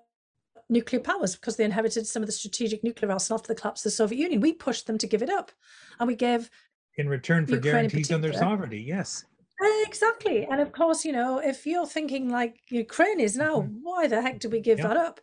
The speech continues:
Speaker 1: Would Putin be
Speaker 2: Yeah.
Speaker 1: invading us now? Of course not. And why would we not do to, you know, Russia what we did to, you know, obviously Belgrade, you know, during massive atrocities and ethnic cleansing and the behavior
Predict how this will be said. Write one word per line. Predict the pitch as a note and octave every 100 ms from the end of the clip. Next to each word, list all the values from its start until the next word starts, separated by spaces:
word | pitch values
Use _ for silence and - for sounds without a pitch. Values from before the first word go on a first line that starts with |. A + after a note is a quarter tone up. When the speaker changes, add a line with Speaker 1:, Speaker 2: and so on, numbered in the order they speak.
| _ _
Speaker 1:
Would | C4 C4
Putin | - E4 E4
be | C#4
Speaker 2:
Yeah. | C4+
Speaker 1:
invading | C#4 A3+ C4+ C#4 C4
us | A#3+
now? | A#3+ A#3+ F4+ - -
Of | D4
course | G4+ G#4+ B3
not. | G#4 - - - - - -
And | C#4 C#4
why | A#3+ D4 D4+ D#4
would | C#4 A#3+
we | B3 C4+
not | A#3+ A#3
do | A3+ A#3+ A#3
to, | A3+ A#3+ A#3 A3+ A3+ - _
you | B3+
know, | A3 G#3
Russia | G#3 A3+ - A#3 A3 A3 _ _
what | A3 A3+
we | G#3+
did | A3 A3 G#3
to, | - A3 G#3+ G#3+ _ _ B3
you | A3
know, | G3+ G3+
obviously | A3 G3+ - G#3
Belgrade, | F3+ G#3 G#3+ G#3 G#3 G3+ G#3 G#3
you | G3+
know, | G3
during | G3+ G#3 G#3 G3+ G3+ G#3
massive | G#3 G#3 - G#3 G#3+
atrocities | G3 A3+ G3+ G#3+ A3 G#3+ G3+
and | G#3
ethnic | G3+ G#3+ G#3+
cleansing | A3+ G#3+ G#3 G#3
and | G3
the |
behavior | G3 G#3 G#3 G#3 G#3+ G3